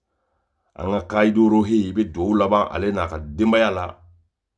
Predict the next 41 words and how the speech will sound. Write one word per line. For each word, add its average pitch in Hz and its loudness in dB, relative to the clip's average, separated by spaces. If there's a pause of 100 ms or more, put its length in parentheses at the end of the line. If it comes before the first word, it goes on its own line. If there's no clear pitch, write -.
(240)
Jaddu 92 -2
Ho 98 0
Nasiril 95 -2
Haq 92 -4
Bil 92 -2
Haq, 92 -4
i 90 -4
bɛ 87 -6
duwawu 82 -2
laban 85 0
ale 82 -6
n'a 76 -6
ka 69 -18
denbaya 80 -4
la. 73 -8 (680)
N'o 80 -4
ye 82 0
Seydi 85 -6
Sherif 80 -8
Usman 80 -6
Madani 78 -6
Hayidara 76 -8
ye, 73 -10
wagati 82 -8
kunanja. 69 -8 (1400)
Walahi, 82 -2
silamɛ 78 -2
ɲuman 90 -4
cɛman 80 -4
n'a 87 -2
musoman 80 -4
fɛn 82 -8
fɛn 80 -6
mana 85 -6
tugu 73 -8
Seydi 82 -8
Sherif 78 -10
Usman 82 -6
Madani 78 -6
Hayidara 80 -6
kɔ, 85 -6